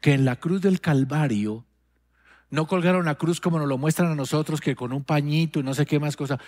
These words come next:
No, lo colgaron totalmente desnudo.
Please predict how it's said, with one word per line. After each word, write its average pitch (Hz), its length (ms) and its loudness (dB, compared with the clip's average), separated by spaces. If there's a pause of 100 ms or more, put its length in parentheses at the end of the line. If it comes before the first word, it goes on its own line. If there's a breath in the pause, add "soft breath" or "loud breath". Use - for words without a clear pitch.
(140 loud breath)
No, 175 220 -2
lo 135 160 -4
colgaron 151 460 -2
totalmente 156 580 0
desnudo. 143 720 -4